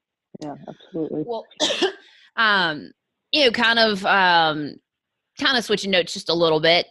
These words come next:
Speaker 2: um, but I love hearing, these are a couple questions I definitely wanna make sure we always cover,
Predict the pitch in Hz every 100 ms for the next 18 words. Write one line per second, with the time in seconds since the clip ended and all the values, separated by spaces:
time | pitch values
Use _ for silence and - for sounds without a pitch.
0 | - 190 180 175 160 156 156 160 175 180
1 | 175 180 180 170 170 185 175 - - 170
2 | 165 165 160 139 151 156 151 143 143 -
3 | 151 135 139 139 123 - 147 143 98